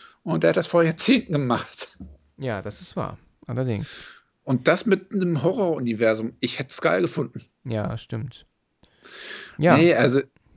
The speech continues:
Speaker 1: diese Macht, die sie versucht aufzuhalten, ist der Wendigo. Und ich glaube, dass sie geschützt durch Pascal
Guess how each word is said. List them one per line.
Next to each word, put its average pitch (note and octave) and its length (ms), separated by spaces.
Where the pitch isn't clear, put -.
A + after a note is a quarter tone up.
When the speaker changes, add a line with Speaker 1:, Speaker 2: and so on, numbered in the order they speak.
Speaker 1:
diese C#3+ 200
Macht, - 480
die D#3+ 380
sie D#3+ 140
versucht C#3+ 440
aufzuhalten, C#3+ 720
ist - 220
der B2 180
Wendigo. C#3 520
Und C3 160
ich C3 180
glaube, C3+ 460
dass C3+ 260
sie D3+ 140
geschützt - 640
durch D3 200
Pascal D#3 760